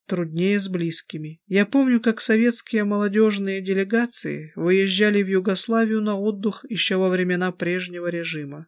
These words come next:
На нудистские пляжи бегали почти все, но при этом старались сделать так, чтобы избежать встреч друг с другом. Ходить голым среди незнакомых людей? Пожалуйста.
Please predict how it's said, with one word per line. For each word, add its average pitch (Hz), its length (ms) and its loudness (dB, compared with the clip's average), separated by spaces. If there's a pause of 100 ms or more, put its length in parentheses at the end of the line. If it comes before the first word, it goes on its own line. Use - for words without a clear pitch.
(220)
На 190 140 0
нудистские 196 580 2
пляжи 226 500 0
бегали 185 460 0
почти 180 420 -6
все, - 480 -10 (180)
но 202 180 2
при 220 180 6
этом 254 300 2
старались 208 480 0
сделать 175 540 0
так, 214 300 -4
чтобы 175 400 -2
избежать 170 460 0
встреч - 560 -4
друг 175 260 -4
с 165 80 -8
другом. 156 540 -8 (140)
Ходить 208 440 2
голым 220 360 6
среди 190 320 -4
незнакомых 190 800 -2
людей? 156 580 -4 (400)
Пожалуйста. 165 840 -6